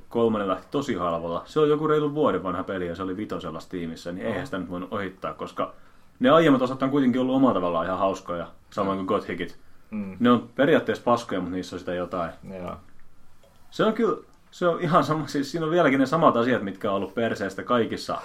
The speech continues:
Speaker 1: Piranha Bytesin peleissä, Gothic ykkösestä asti. Kaikki ne samat ongelmat vieläkin tossakin pelissä, mitä mä en käsitä, että ne ei tunnu ikinä oppivan näistä virheistään.
Speaker 3: Okei.
Speaker 1: Mut on se muuten aika tämmönen hauska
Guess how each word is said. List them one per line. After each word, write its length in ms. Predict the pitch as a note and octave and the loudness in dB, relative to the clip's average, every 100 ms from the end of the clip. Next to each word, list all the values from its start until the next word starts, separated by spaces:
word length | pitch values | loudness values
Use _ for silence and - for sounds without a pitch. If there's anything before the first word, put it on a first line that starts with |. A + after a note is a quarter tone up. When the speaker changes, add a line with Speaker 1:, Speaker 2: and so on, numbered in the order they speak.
| - | -4
Speaker 1:
Piranha 320 | - G#2+ G#2 G2 | 0 0 0 0
Bytesin 320 | F#2+ A2 G2+ | 0 -2 -2
peleissä, 460 | A2 G#2+ G2+ G#2 | 2 2 2 -4
Gothic 340 | G#2 A#2+ A#2+ G#2+ | 2 2 4 2
ykkösestä 560 | A#2 - F#2+ F#2 G2 | 0 -2 -4 -4 -2
asti. 360 | G2+ - F#2+ - - - - - - - | -2 -4 -8 -10 -16 -12 -12 -10 -12 -4
Kaikki 300 | - F3+ F#3 | 2 4 6
ne 100 | D3 | 4
samat 280 | C#3 D3 A#2+ | 6 4 4
ongelmat 520 | C3 A#2+ F#2+ F2 F2 | 6 4 4 -2 -4
vieläkin 320 | G#2+ G2 F#2 F2+ | -2 0 0 -2
tossakin 440 | G#2+ - G2+ F2+ | -4 -4 -6 -6
pelissä, 480 | F#2+ F#2 F2+ - F2+ - - _ - - - - - _ _ - _ _ | -4 -4 -4 -6 -8 -10 -20 _ -20 -20 -20 -20 -20 _ _ -20 _ _
mitä 200 | G#2 G2 | -2 -2
mä 200 | F2 G2+ | 0 -2
en 80 | G2+ | 0
käsitä, 400 | G#2 G#2 F2+ D2 | 0 0 -2 -4
että 120 | E2+ | -4
ne 60 | F#2 | -4
ei 60 | F2+ | -2
tunnu 220 | F#2 F#2 A#2+ | -4 -4 -6
ikinä 280 | G#2 G2 | -4 -2
oppivan 460 | F#2+ G#2+ - F2+ F2+ | -2 -4 -4 -4 -4
näistä 240 | F2 E2+ | -6 -8
virheistään. 680 | G2+ F#2 E2+ D2+ - E2 D#2+ - - - - - _ - - - | -4 -4 -4 -8 -8 -8 -8 -10 -20 -20 -20 -20 _ -20 -20 -20
Speaker 3:
Okei. 240 | - E2+ D#2+ | -14 -10 -4
Speaker 1:
Mut 160 | A2+ A#2 | -2 4
on 160 | C#3 | 4
se 100 | D3 | 4
muuten 360 | C3+ C#3 G2 F#2+ | 2 0 0 -2
aika 200 | F#2 F#2 | -4 -4
tämmönen 240 | F2+ F2 | -4 -4
hauska 240 | F2+ - | -6 -8